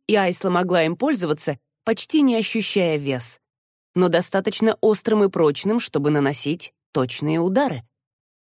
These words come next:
На выбор подходящего клинка в оружейной лавке стелларианцев ушло несколько часов. Изделия из металла в этих землях действительно не имели себе равных, несмотря на то, что Айсле очень хотелось ощутить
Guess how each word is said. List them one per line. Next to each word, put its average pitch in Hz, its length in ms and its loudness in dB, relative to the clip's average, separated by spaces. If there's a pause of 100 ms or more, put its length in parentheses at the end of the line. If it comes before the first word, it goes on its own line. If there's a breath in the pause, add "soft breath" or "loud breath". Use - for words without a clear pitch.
На 214 240 4
выбор 208 280 2
подходящего 196 760 0
клинка 202 440 0
в 151 60 -4
оружейной 165 540 0
лавке 175 400 -4
стелларианцев 160 920 -2 (280)
ушло 202 360 2
несколько 208 520 0
часов. 160 520 -6 (760)
Изделия 196 680 2
из 190 240 -2
металла 208 520 2
в 165 60 0
этих 180 260 0
землях 180 480 0
действительно 190 640 0
не 190 220 2
имели 196 320 0
себе 175 320 -2
равных, 143 520 -2 (340)
несмотря 202 500 2
на 180 140 0
то, 180 160 0
что - 280 -2
Айсле 220 540 -2 (180)
очень 294 320 0
хотелось 202 520 0
ощутить 185 580 -4